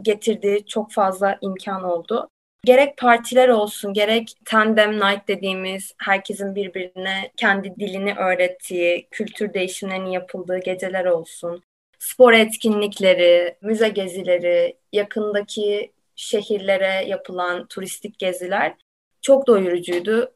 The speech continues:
Gerçekten hiç sıkıldığımı, hiç böyle boş kaldığımı hatırlamıyorum okuldan arta kalan zamanında.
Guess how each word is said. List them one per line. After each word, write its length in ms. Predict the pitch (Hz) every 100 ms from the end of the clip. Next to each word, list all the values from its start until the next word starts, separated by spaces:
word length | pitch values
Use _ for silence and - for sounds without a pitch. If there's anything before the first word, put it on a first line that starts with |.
| -
Gerçekten 540 | 208 208 214 226 233
hiç 240 | 226 277 -
sıkıldığımı, 1040 | - 247 262 233 233 226 226 226 226 220 -
hiç 320 | 233 233 -
böyle 280 | 233 240 220
boş 240 | 233 233
kaldığımı 440 | - 226 214 220
hatırlamıyorum 800 | 220 208 - 208 220 196 170 170
okuldan 440 | - 170 - 175 175
arta 300 | 180 180 180
kalan 360 | - 180 180
zamanında. 800 | 175 175 175 175 175 185 247 311